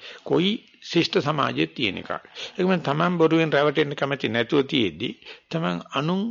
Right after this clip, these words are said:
විහිළුවට හරි බොරුවෙන් රවට්ටනවා නම් තමන් හිස් වචන වලට කැමති නැත්තම්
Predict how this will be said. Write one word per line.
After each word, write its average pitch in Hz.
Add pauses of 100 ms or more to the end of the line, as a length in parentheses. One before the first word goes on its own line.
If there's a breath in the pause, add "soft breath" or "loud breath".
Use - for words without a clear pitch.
(140)
විහිළුවට 160
හරි 151
බොරුවෙන් 143
රවට්ටනවා 143
නම් 143 (1700)
තමන් 156
හිස් 135
වචන 156
වලට 147
කැමති 139
නැත්තම් 127